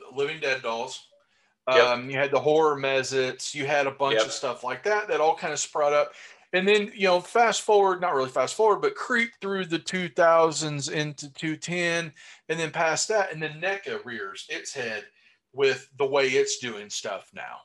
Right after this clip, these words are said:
Speaker 1: uh,
Speaker 2: Yeah.
Speaker 1: with
Speaker 2: There
Speaker 1: these
Speaker 2: was a, there was a
Speaker 1: Ultimate
Speaker 2: lull.
Speaker 1: boxes.
Speaker 2: There was, like, a five or six year lull,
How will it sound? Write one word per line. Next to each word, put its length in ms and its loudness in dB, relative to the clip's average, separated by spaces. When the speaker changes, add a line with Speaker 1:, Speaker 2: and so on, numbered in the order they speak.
Speaker 1:
uh, 280 0
Speaker 2:
Yeah. 140 -2
Speaker 1:
with 180 -4
Speaker 2:
There 180 6
Speaker 1:
these 80 8
Speaker 2:
was 120 6
a, 240 8
there 100 4
was 140 2
a 40 6
Speaker 1:
Ultimate 160 4
Speaker 2:
lull. 440 8
Speaker 1:
boxes. 240 -8
Speaker 2:
There 100 0
was, 80 -4
like, 100 -2
a 60 2
five 360 2
or 60 -6
six 400 -6
year 240 -2
lull, 560 2